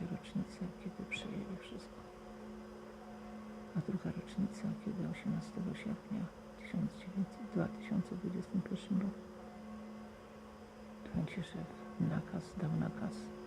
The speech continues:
miłosiernie wyszczepiać wszystkich. I tego dnia w Dachau mamy reklamę w wielu językach nawołującą do, do szczepawek.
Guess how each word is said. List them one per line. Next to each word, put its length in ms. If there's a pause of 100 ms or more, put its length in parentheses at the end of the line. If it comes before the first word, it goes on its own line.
(640)
miłosiernie 520
wyszczepiać 580
wszystkich. 560 (2250)
I 40
tego 240
dnia 240
w 140
Dachau 400
mamy 240 (1300)
reklamę 460
w 160
wielu 220 (120)
językach 520 (1040)
nawołującą 640
do, 100 (1200)
do 60
szczepawek. 760